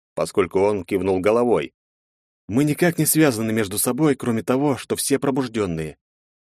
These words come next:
Кто, как с ним встретился? Есть среди вас стражи?» Решил я разобраться в деталях.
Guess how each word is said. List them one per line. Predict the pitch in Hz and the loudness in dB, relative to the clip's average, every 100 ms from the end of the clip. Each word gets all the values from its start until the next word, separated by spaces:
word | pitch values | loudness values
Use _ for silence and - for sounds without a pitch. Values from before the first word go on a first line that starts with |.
| _ _ | _ _
Кто, | - - 190 175 - - | -8 2 4 4 0 0
как | 165 165 | 0 2
с | - | 0
ним | 151 | 0
встретился? | 131 - 107 104 92 92 82 _ _ _ _ _ | 0 -2 -2 -2 -4 -6 -8 _ _ _ _ _
Есть | 117 202 170 | 2 4 4
среди | - 123 131 | 0 2 2
вас | 123 - | 2 0
стражи?» | - 165 131 87 - _ _ _ _ - | 0 2 2 0 -10 _ _ _ _ -4
Решил | 92 90 107 | -2 0 2
я | 92 92 | 4 2
разобраться | 90 92 92 - | 0 0 0 -2
в | 87 | -4
деталях. | 117 - 87 71 - | -2 0 0 -2 -12